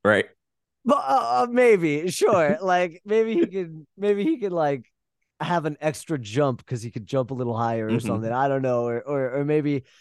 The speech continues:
Speaker 2: or maybe his punches become, like, uh, or, or, or, no, 'cause I'm not necessarily strong. I could take punches. So maybe he, like, he gets, like, three percent less knockback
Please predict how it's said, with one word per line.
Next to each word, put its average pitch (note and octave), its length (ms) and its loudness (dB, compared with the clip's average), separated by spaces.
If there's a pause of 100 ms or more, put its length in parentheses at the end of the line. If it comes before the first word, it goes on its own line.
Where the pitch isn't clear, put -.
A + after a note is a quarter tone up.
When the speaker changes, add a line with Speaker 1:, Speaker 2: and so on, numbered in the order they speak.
(200)
Speaker 2:
or D3+ 120 -6
maybe D#3+ 340 0
his D3 220 -4
punches C#3+ 480 -4
become, C3 400 -4
like, A#2 400 -4 (1040)
uh, C#3 120 -20 (160)
or, F#3 120 -2
or, F#3 480 -4
or, G#3 60 -4
no, A3+ 340 2
'cause A3 120 -8
I'm C#4 140 -2
not F#4+ 160 -2
necessarily D3 320 -4
strong. C3 420 -6
I E3 120 -2
could C#3+ 160 -6 (100)
take C3+ 400 -4
punches. A2 320 -10 (220)
So F3 180 -4
maybe G3 220 2
he, F#3 160 0
like, D3 280 -2 (260)
he E3 160 -4
gets, D#3+ 280 -2
like, C#3+ 340 -4 (800)
three F#3+ 560 -2
percent E3 600 -2 (520)
less D3+ 480 0
knockback B2+ 960 -4